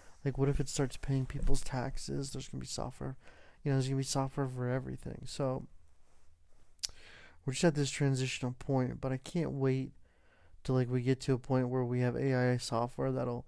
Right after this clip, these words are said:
tell us what to eat and drink, so we just get ripped, and, like, how much of it to eat, so we don't even think about it. I think that'd be pretty amazing, um, software,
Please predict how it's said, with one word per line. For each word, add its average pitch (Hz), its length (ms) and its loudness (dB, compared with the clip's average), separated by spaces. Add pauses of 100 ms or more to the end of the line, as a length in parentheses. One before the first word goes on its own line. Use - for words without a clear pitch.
(420)
tell 135 220 4
us - 160 0
what 135 160 -2
to - 180 -8
eat 151 380 -4
and 135 240 -2
drink, 127 380 0
so - 160 -6
we 127 120 -2
just 131 220 -6
get 120 140 -6 (200)
ripped, 131 520 -4 (720)
and, 127 100 -4
like, 127 140 2
how 127 160 4
much 131 220 0
of 127 120 0
it - 80 -2
to - 180 -6
eat, 139 240 -4
so 139 120 -10
we 131 80 -2
don't 131 180 -2
even 123 140 -6
think 123 200 -8
about 135 300 -4
it. 147 140 -4 (680)
I 131 60 -4
think 139 180 0
that'd 131 220 2
be 131 140 -2
pretty 127 580 -2
amazing, 123 800 -2 (200)
um, 117 320 -10
software, - 580 -8